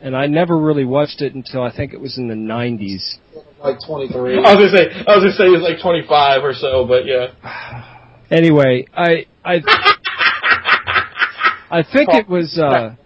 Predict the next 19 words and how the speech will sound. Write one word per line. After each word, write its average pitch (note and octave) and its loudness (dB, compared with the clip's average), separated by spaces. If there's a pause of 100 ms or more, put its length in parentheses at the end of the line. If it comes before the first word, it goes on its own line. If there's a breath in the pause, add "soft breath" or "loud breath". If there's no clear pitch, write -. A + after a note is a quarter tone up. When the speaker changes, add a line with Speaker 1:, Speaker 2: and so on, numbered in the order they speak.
Speaker 2:
Sure. - -10 (280)
Speaker 1:
I, F#3+ 0
I A3 2
do, B3+ 0
I F#3+ -2
do A3 -6 (100)
like D#3+ -2
the D3 -8
movie. C3 -4
I C3 -6
thought D#3 -4
it C#3+ -4
was C3 -10
well B2+ -4
done. B2 -8
It, B2+ -10
it, D3 -8
it - -6
was C#3 -4